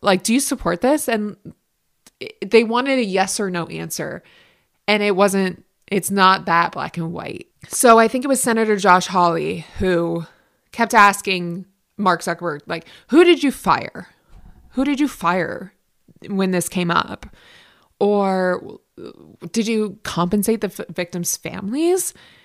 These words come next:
And they, like, didn't allow the executives to explain any nuanced ramifications of that type of liability.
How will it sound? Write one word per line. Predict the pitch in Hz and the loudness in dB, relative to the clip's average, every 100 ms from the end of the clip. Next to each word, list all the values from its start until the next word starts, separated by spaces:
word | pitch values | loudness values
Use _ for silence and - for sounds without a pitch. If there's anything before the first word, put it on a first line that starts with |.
| _ _ - | _ _ -2
And | 208 214 | 2 4
they, | 214 | 4
like, | 208 180 - - _ - - _ - - 185 - _ | 4 0 -6 -20 _ -18 -18 _ -20 -18 -18 -18 _
didn't | 240 269 311 | 0 0 0
allow | 196 202 175 170 170 185 185 190 - | 0 2 0 0 0 0 0 -4 -8
the | - 175 | -6 -4
executives | 160 165 - 175 170 | -4 -8 -4 -4 -2
to | - | -4
explain | 165 - 175 170 | -4 -6 -6 -4
any | 170 170 | -4 -4
nuanced | 165 165 160 160 165 | -2 -2 -4 -6 -6
ramifications | 160 165 - 165 165 - 160 | -6 -8 -10 -10 -10 -8 -10
of | 165 | -10
that | 170 - | -10 -10
type | - 180 | -10 -12
of | 180 | -10
liability. | 165 - - - - - 196 | -10 -10 -10 -12 -14 -14 -18